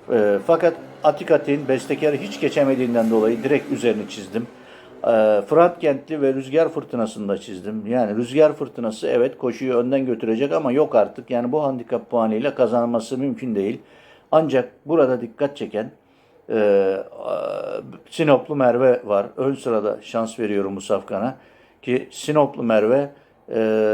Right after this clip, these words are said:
Kocaeli pistinde Kapaklıca'nın arkasında son koşusunda ikincilik elde eden, yani Kocaeli'de koştuğu son koşusunda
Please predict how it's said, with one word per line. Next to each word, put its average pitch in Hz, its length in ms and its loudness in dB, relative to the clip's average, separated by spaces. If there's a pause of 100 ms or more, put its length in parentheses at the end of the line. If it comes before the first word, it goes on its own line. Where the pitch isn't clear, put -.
(560)
Kocaeli 135 460 2
pistinde 127 600 -2 (920)
Kapaklıca'nın 139 720 0
arkasında 120 580 0
son 147 280 -2
koşusunda 120 720 0 (320)
ikincilik 135 520 -6
elde 110 260 4
eden, 98 240 -2
yani 98 280 -2
Kocaeli'de 131 600 -2
koştuğu 101 360 -6
son 104 240 -4
koşusunda 110 640 -2